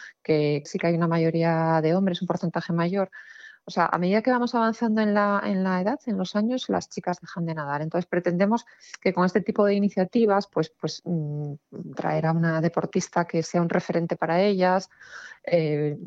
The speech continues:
nos ayude a intentar mantener que esas chicas sigan nadando, porque mucho del, del talento de la natación, o en nuestro caso, bueno,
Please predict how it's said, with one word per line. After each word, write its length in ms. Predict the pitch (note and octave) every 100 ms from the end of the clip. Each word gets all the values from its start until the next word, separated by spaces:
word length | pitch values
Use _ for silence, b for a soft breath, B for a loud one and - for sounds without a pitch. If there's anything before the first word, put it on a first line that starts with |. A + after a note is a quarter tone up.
| E3+ _ - - -
nos 360 | D#3+ F#3 F3+
ayude 380 | F3+ E3 F3+ A3+
a 140 | - E3
intentar 460 | D#3+ E3+ E3 F3
mantener 600 | F3 F3+ E3+ E3 D#3 D#3+
que 200 | E3 E3+
esas 220 | E3 F3 -
chicas 340 | E3+ F3+ -
sigan 260 | E3+ C#3 D3
nadando, 320 | C#3 C3 C#3
porque 380 | - - C3+ -
mucho 500 | E3+ D#3+ E3+ - G3
del, 240 | F#3+ E3+
del 320 | - F3 E3+
talento 560 | D#3+ E3 F#3 G3+ G3 G3
de 140 | F#3+
la 140 | F#3 F#3+
natación, 680 | F#3+ F#3+ - A3+ A3 G#3+ G3+
o 640 | D3+ D3 D3+ D3 D3 D3
en 340 | C#3+ F3+ F3+
nuestro 240 | D#3+ - -
caso, 200 | E3 F#3
bueno, 180 | F#3+